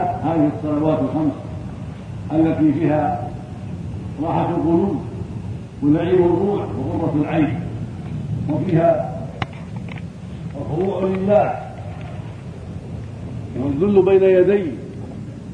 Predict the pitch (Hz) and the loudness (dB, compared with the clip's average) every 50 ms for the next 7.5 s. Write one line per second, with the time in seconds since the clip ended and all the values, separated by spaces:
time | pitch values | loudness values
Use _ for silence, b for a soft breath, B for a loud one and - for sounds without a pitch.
0 | - - 143 160 165 180 185 185 185 180 175 160 147 123 120 - - - - 127 | -8 -2 2 4 4 6 8 8 8 8 6 4 0 -2 -4 -8 -10 -10 -8 -8
1 | - 143 151 170 180 185 180 170 180 180 170 170 151 131 117 120 123 131 143 165 | -6 -2 0 4 4 6 8 8 8 6 4 2 0 -2 -2 -4 -4 -4 -2 -2
2 | 185 180 147 165 180 180 170 180 165 143 123 123 120 - 131 156 180 185 180 170 | 0 0 2 2 2 2 2 2 2 2 2 0 -2 -2 0 2 2 2 4 4
3 | 180 180 165 180 170 160 143 135 127 - 143 160 175 185 190 175 190 175 175 180 | 4 4 4 4 4 4 2 2 0 0 0 4 4 6 6 8 8 8 8 6
4 | 175 156 123 107 - - - - - - - 160 165 151 156 151 156 165 - - | 4 2 0 -2 -6 -10 -12 -14 -14 -4 0 2 4 6 6 6 6 4 2 0
5 | - 131 139 151 143 139 123 117 - - - - - - - - - - 143 147 | -4 0 2 2 2 2 0 -2 -2 -4 -6 -8 -10 -10 -10 -10 -8 -4 -2 0
6 | 143 143 135 - - 123 135 135 135 143 143 135 123 - 110 120 120 123 123 120 | 0 0 0 0 0 0 2 2 2 2 2 0 0 0 0 0 0 2 2 2
7 | 120 120 117 - - 139 147 131 110 - | 4 2 2 0 0 0 0 0 -2 -2